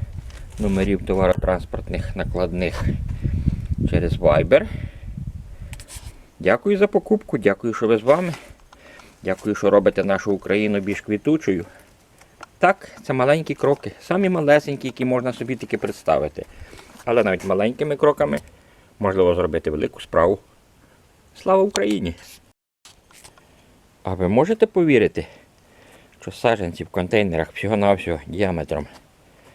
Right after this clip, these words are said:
дванадцять сантиметрів можуть до кінця сезону мати отакі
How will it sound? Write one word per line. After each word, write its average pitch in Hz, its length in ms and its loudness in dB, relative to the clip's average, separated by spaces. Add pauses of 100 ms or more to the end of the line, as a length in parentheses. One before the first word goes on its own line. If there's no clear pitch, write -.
(220)
дванадцять 90 560 -2
сантиметрів 90 760 -6 (1080)
можуть 92 440 -2
до - 100 -8
кінця 82 360 -4
сезону 95 600 0 (1040)
мати 98 340 -6
отакі - 480 -10